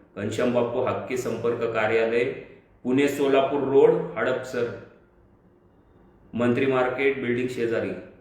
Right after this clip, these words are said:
नंबर आहे माझा प्रत्येक आयडी वरती. आता सांगून तुम्हाला सगळ्यांना स्पष्टीकरण दिलंय. याच्या व्यतिरिक्त कोण दोन तीन मला शहाणे म्हणत होते, "तुमच्या तिथं येतो,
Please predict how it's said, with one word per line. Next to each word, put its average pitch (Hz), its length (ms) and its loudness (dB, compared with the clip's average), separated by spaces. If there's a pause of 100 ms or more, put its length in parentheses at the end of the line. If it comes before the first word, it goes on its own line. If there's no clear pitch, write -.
(460)
नंबर 117 360 0
आहे 120 480 2
माझा 110 420 -4
प्रत्येक 113 600 -6
आयडी 107 240 -2
वरती. 107 540 -6 (2500)
आता 123 200 2
सांगून 123 640 0
तुम्हाला 127 280 0
सगळ्यांना 123 640 0
स्पष्टीकरण 120 680 -4
दिलंय. 123 300 -2 (580)
याच्या 117 320 2
व्यतिरिक्त 143 540 0
कोण 135 380 -2
दोन 127 240 0
तीन 135 160 -2
मला 131 320 0
शहाणे 120 280 -2
म्हणत 123 300 -2
होते, 117 540 -4
"तुमच्या 117 260 -4
तिथं 117 240 -4
येतो, 110 560 -2